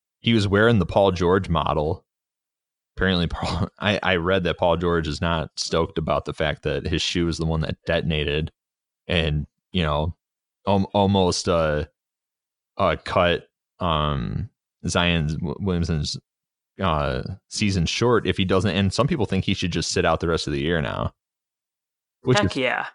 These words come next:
Speaker 1: which is funny too, because, I mean, that's, I mean, even if they make a tournament run, the, I mean, the season's over in six weeks anyway.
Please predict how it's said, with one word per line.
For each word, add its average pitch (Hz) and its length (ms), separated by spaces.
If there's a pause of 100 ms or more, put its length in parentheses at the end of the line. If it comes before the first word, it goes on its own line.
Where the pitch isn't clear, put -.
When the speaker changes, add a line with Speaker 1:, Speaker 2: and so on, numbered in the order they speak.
(100)
Speaker 1:
which 127 180
is 101 140
funny 156 460
too, 185 280
because, 107 720 (800)
I 117 80
mean, 120 160
that's, - 320
I 117 80
mean, 107 320 (800)
even 131 220
if 139 140
they 117 120
make 104 220
a 107 80
tournament 107 560
run, 85 460 (640)
the, 110 100
I 98 60
mean, 110 140
the 101 80
season's 123 400
over 104 260
in 78 80
six - 260
weeks 90 200
anyway. 85 460